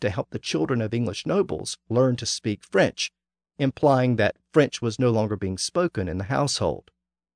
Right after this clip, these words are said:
So it appears that English had penetrated the highest levels of English society by the late twelve hundreds.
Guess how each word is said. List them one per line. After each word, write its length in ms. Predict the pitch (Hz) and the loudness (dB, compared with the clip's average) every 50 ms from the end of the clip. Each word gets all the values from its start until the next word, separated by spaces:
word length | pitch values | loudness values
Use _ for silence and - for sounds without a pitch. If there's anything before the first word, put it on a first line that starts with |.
| _ _ _ _ _ - | _ _ _ _ _ -8
So 300 | - - - 185 175 - - | -4 2 4 4 4 4 2
it 100 | 185 165 | 0 0
appears 540 | 165 160 - - - 226 233 240 226 - - | 0 -2 -2 -4 -4 -2 -2 -2 -2 0 0
that 160 | - 123 - - | 0 0 0 -2
English 400 | - 165 180 190 151 120 110 - | -4 -2 0 0 0 0 0 -2
had 180 | - 113 107 _ | -4 -6 -6 _
penetrated 720 | - - 196 190 190 165 - - - 98 90 90 87 - | -8 -2 -2 -2 0 -2 -2 -2 0 0 0 -2 -4 -8
the 80 | - 104 | -8 -10
highest 560 | - - - - 165 190 190 165 - - - | -8 -6 -2 0 0 2 0 0 -4 -4 -4
levels 360 | 131 131 131 139 - - - | -4 -4 -2 -4 -6 -4 -4
of 120 | 110 - _ | -6 -6 _
English 360 | - 143 139 135 127 120 - | -2 -2 0 0 -2 -2 -4
society 720 | - 123 117 - - 139 139 139 120 101 90 69 71 - - - | -6 -4 -4 -2 -2 0 0 2 2 0 0 -4 -8 -10 -8 -2
by 140 | 107 101 | -2 -2
the 140 | 107 - 120 | 0 0 -4
late 320 | 110 101 82 87 80 _ - | -4 -2 -4 -4 -4 _ -8
twelve 240 | - - 73 73 | -8 -6 -6 -4
hundreds. 560 | - 101 110 117 - - - - - - - | -2 0 0 0 0 -2 -8 -8 -10 -10 -12